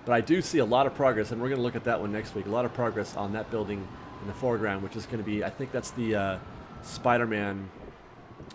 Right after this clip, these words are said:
uh, bot store, whatever. Still a lot of earth movers around there, though, so they're not near done as far as that goes.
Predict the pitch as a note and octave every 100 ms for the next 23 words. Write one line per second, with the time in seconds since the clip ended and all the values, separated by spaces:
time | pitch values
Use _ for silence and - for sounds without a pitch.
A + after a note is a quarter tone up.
0 | - - - - - - G2+ G2 F2 A2
1 | G2 - - - - - - - G#2+ E2+
2 | E2 - - F2 E2+ F2 - - - -
3 | - - - - - - - - - -
4 | - - - - - - - - - -
5 | - - - - - - - - - C#3
6 | B2 A2+ A2+ G2+ G#2 F2+ F2+ F#2 F#2 F2+
7 | F2+ F2+ F2+ - G#2 A#2 A2+ A2 A2 G2
8 | G#2+ G2 F2+ - - - - G2 A2 F#2+
9 | G#2 G2 - D#2 -